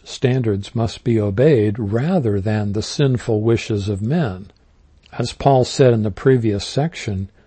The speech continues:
a believer must do everything in the name of the Lord Jesus, because he graciously and humbly represents his heavenly master. But in the normal course of daily life, as someone in service to others,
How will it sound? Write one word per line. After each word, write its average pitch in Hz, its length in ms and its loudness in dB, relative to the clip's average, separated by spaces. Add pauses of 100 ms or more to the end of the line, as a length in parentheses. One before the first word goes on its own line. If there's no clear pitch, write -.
(120)
a 110 80 0
believer 113 720 2
must 113 340 -2
do 113 160 2
everything 127 560 2
in 131 220 -2
the 143 100 2
name 113 340 2
of 120 120 0
the 113 80 0
Lord 101 340 0
Jesus, - 800 -4 (200)
because 120 420 0
he 135 440 2
graciously 127 840 2
and 113 220 0
humbly 113 640 2
represents 120 840 -2
his 107 280 -2
heavenly 113 480 0
master. 143 600 -4 (720)
But 117 100 0
in 120 120 2
the 110 80 -2
normal 139 440 0
course - 380 2
of 110 120 -2
daily 123 360 4
life, 107 580 -2
as 110 460 -4
someone 117 500 -2
in 113 240 0
service 117 600 0
to - 200 -8
others, 104 560 -2